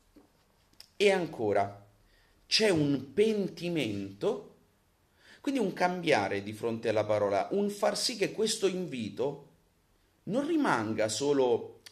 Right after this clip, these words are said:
considerato nel suo primissimo ascolto o nel primissimo momento in cui si è sentito, ma accettare che questo invito possa penetrare, essere maggiormente meditato, può produrre un cambiamento.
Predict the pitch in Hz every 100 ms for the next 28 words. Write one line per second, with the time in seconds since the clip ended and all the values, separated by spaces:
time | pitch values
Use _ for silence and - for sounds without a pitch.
0 | - - 160 160 160 143 139 151 170 165
1 | 165 156 156 - - 131 135 - 165 165
2 | 156 139 135 151 151 - 123 117 113 -
3 | 131 113 101 - - _ 131 135 135 139
4 | 151 170 - 143 135 151 151 131 131 123
5 | 127 123 - 113 110 98 82 82 - -
6 | _ _ _ 156 180 - 143 - 180 -
7 | - 98 87 127 135 135 143 160 196 202
8 | 147 147 143 127 - 156 143 143 139 110
9 | 110 - - 139 127 120 127 123 143 151
10 | 156 127 117 113 110 87 98 - - -
11 | _ 180 202 - 160 160 190 220 202 180
12 | 180 - 180 190 185 175 175 151 98 90
13 | 98 92 -